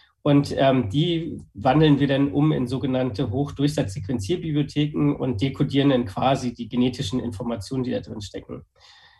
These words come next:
Äh, die neuen Techniken erlauben uns quasi alles zu sequenzieren, was in so einer Probe drin ist. Und da ist das erste Problem, über die Zeit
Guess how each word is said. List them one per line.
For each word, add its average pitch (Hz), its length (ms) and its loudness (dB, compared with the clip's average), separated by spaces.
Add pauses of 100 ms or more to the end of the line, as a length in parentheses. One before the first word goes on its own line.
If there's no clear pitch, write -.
(100)
Äh, 135 160 4
die 135 120 2
neuen 143 260 6
Techniken 165 380 2
erlauben 147 360 4
uns 147 220 0
quasi 135 380 -2
alles 165 280 -2
zu - 80 -4
sequenzieren, 143 600 0
was 139 180 0
in 143 140 0
so 127 160 -4
einer 123 180 2
Probe 120 380 -4
drin 147 240 -2
ist. 208 280 -2
Und 113 400 -4
da 151 480 4
ist - 280 -8
das - 120 -2
erste 151 340 0
Problem, 147 480 0
über 151 200 2
die 131 140 -2
Zeit 151 400 0